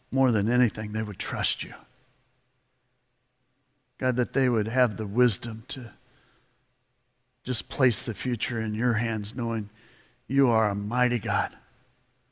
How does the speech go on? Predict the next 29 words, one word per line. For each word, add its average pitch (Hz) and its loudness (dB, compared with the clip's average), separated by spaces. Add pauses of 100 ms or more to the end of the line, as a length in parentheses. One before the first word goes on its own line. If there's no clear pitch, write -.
(440)
and 131 0
you 135 6
are 107 2
more 120 4
than 104 0
able 98 -8 (1800)
to - -10
not 131 4
only 120 2
be 113 -2
with 123 0
us, 95 -6
but 107 -16 (160)
to - -12
see 123 -4
us 101 -6
through 120 -4 (440)
whatever 95 -10
it 90 -12
is. - -16 (2000)
God, 127 2
I 120 4
thank 123 0
you - -10 (600)
and 120 -4
I 120 -2
give 117 -2
you 113 -2
praise - -4